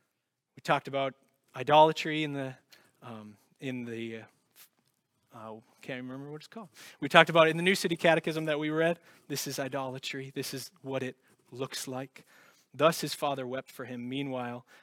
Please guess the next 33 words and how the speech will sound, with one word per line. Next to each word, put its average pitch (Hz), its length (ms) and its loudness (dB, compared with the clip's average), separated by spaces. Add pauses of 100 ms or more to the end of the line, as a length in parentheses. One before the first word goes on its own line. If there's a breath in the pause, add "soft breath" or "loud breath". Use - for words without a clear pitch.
the 135 80 -8
Midianites 135 500 -4
had 127 160 -8
sold 135 380 -8
him 127 240 -10 (340 soft breath)
in 123 160 -10
Egypt 127 400 -6
to - 60 -18
Potiphar, 123 500 -10
an 120 120 -12
officer 120 500 -10
of 117 100 -12
Pharaoh, 110 320 -12
the 117 80 -18
captain 110 420 -14
of 107 60 -20
the 113 80 -20
guard." 104 400 -20 (400 soft breath)
So - 140 -6
they 143 80 0
cover 175 280 10
everything 165 360 4
up. 165 200 4
They 143 120 -4
go 151 160 0
back 160 220 6
to - 80 -6
their 151 120 2
dad 147 360 4
with 139 180 -8
Joseph's 151 440 -4
blood-dipped 147 880 2
coat. 147 460 -6